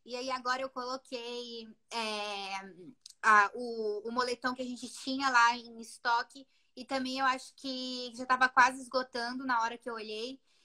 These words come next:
É porque, hum, sai muito rápido e tá vindo o inverno também, né?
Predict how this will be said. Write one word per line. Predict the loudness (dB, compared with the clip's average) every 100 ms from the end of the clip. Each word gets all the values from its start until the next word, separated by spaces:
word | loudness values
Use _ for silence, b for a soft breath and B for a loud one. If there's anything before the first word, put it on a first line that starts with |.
| _ -8
É | -6
porque, | -4 -8 -4 0 2 2 0 -4 -4 -4 -6 -8
hum, | -10 -10 -12 -12 4
sai | 6
muito | 6 2 4
rápido | 6 6 4
e | -6
tá | -6
vindo | -6 -8
o | -8
inverno | -8 -4 -2 -2 -8 -8
também, | -8 -8 -10 -8
né? | -8 -8